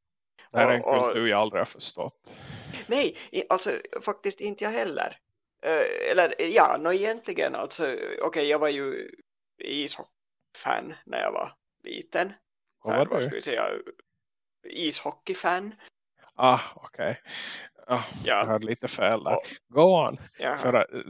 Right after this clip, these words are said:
Speaker 1: det var,
Speaker 2: Ja.
Speaker 1: det var det sådär slutet kom ut som snopp, så det var, åh, okej. Men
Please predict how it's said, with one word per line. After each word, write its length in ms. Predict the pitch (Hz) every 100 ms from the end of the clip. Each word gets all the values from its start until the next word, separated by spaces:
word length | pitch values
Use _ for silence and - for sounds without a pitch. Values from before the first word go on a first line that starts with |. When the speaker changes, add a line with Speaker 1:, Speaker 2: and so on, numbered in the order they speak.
| 113 -
Speaker 1:
det 140 | 127
var, 140 | 139 139
Speaker 2:
Ja. 80 | -
Speaker 1:
det 180 | 123
var 120 | 131 131
det 160 | 127
sådär 340 | 123 127 123 113
slutet 600 | - 127 131 127 123 -
kom 240 | 120 117 113
ut 100 | -
som 180 | 113 117
snopp, 460 | - 131 120 120 _ -
så 360 | - - 57
det 140 | - -
var, 400 | 117 113 71 117
åh, 260 | 117 120 123
okej. 300 | - - - - - - - - _ _ _ _
Men 360 | 104 - 113